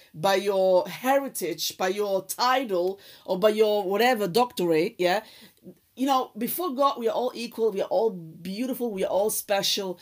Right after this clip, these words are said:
and there is no favoritism, okay? But anyway, God wants to give you wisdom,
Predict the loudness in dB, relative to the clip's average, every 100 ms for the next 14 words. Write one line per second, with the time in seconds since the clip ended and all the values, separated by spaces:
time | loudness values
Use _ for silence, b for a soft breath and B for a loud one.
0 | B B B -4 0 0 0 -2 -2 -2
1 | -2 -6 -4 -4 -4 -8 -10 -10 -8 -4
2 | -4 -6 -18 B B 2 4 4 4 4
3 | 4 2 -8 B B -8 0 2 4 2
4 | 2 -2 -10 _ -4 -4 -2 -4 -6 -6
5 | -8 -8 -8 -8 -10 -10 -10 -12 -16 -16
6 | -14 -8 -4 -2 -2 -4 -6 -8